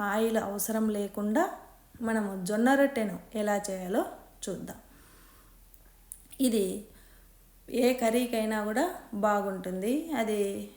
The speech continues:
అసలే ఇప్పుడు శ్రావణ మాసం, ఎవరు కూడా నా-, నాన్ వెజ్ అంటే కొంతమంది సుముఖత చూపరు. జొన్న రొట్టెలు మాత్రం వెజ్, నాన్ వెజ్ అన్ని కర్రీస్కి బాగుంటుంది.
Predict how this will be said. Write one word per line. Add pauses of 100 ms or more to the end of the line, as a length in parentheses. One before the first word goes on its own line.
(140)
అసలే
ఇప్పుడు
శ్రావణ
మాసం, (420)
ఎవరు (100)
కూడా (320)
నా-,
నాన్
వెజ్
అంటే
కొంతమంది (240)
సుముఖత
చూపరు. (680)
జొన్న
రొట్టెలు
మాత్రం
వెజ్, (160)
నాన్
వెజ్
అన్ని
కర్రీస్కి
బాగుంటుంది.